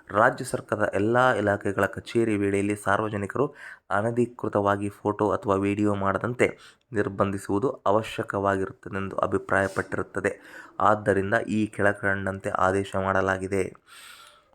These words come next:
ಪ್ರಸ್ತಾವನೆಯಲ್ಲಿ ವಿವರಿಸಿರುವ ಅಂಶಗಳ ಹಿನ್ನೆಲೆಯಲ್ಲಿ ರಾಜ್ಯ ಸರ್ಕಾರದ ಎಲ್ಲ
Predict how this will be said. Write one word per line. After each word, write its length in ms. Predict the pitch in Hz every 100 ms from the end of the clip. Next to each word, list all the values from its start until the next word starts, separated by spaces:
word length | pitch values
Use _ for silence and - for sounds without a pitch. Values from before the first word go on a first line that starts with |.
| -
ಪ್ರಸ್ತಾವನೆಯಲ್ಲಿ 800 | 107 - 120 110 107 104 104 110
ವಿವರಿಸಿರುವ 520 | 107 101 104 - 101 101
ಅಂಶಗಳ 340 | 101 104 101
ಹಿನ್ನೆಲೆಯಲ್ಲಿ 500 | 101 98 98 104 104
ರಾಜ್ಯ 260 | 95 98 101
ಸರ್ಕಾರದ 400 | - - - 98
ಎಲ್ಲ 260 | 98 107